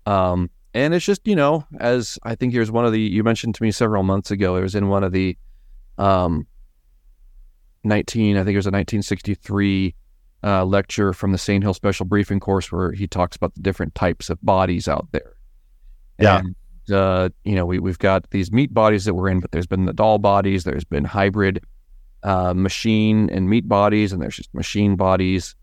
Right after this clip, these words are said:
Speaker 1: You talked
Speaker 2: Mm-hmm.
Speaker 1: about, uh, one of those on a recent podcast, and it's just, it seems like we're coming, not to go off on too far of a tangent again, but it seems like we're coming close again to the ability,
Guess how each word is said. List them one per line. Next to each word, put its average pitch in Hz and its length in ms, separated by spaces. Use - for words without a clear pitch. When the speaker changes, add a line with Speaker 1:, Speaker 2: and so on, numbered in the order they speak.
Speaker 1:
You 95 100
talked 104 220
Speaker 2:
Mm-hmm. 113 260
Speaker 1:
about, 82 120
uh, 73 40
one 95 140
of 92 80
those 92 320
on 92 100
a 92 80
recent 95 320
podcast, 92 640
and 104 220
it's 117 180
just, - 200
it 147 120
seems 160 260
like 135 140
we're 120 100
coming, 120 440
not 110 180
to 98 80
go 110 120
off 98 100
on 95 120
too 117 180
far 101 180
of 92 80
a 92 60
tangent 92 420
again, 90 280
but 92 140
it 92 120
seems 131 220
like 117 120
we're 113 80
coming 104 300
close 120 420
again 95 320
to 98 120
the 98 120
ability, 101 580